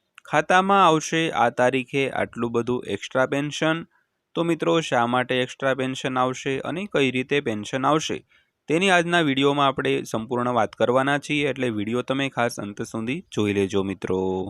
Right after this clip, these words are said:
તો સૌથી પહેલાં વાત કરીએ તો એટ પે સી પી સી સેલેરી હાઇક વિશે. તો આઠમા કેન્દ્રીય પગાર પંચની રચનાના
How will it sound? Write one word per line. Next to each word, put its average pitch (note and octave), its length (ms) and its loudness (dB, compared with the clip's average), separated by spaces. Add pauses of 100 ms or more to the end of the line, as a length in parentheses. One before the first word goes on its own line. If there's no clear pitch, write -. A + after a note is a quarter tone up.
(1000)
તો G3+ 100 0
સૌથી F3 380 0
પહેલાં E3 320 4
વાત B2 240 2
કરીએ C3+ 380 0
તો D3+ 140 0 (180)
એટ C#3 160 0 (120)
પે D3+ 120 -2 (100)
સી C#3 200 -8
પી B2 180 -6
સી C3 260 -6
સેલેરી G#2+ 480 -4
હાઇક A2 360 -6
વિશે. G2 340 -10 (560)
તો E3 120 -8
આઠમા D#3 480 2
કેન્દ્રીય B2 480 -2
પગાર A2 400 -2
પંચની A2 520 -8
રચનાના A2+ 560 0